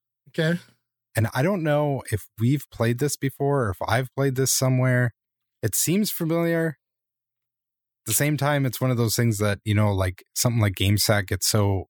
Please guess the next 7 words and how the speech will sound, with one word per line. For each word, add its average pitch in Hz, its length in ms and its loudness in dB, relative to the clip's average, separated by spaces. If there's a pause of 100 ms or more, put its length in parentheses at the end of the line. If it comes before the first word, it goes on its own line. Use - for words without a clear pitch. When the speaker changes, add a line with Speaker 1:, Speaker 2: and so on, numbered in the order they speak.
(760)
Speaker 2:
in-depth 110 420 0
on 113 140 0
some 120 220 0
things 123 320 0
that 104 140 0
you 95 120 0
just 101 280 0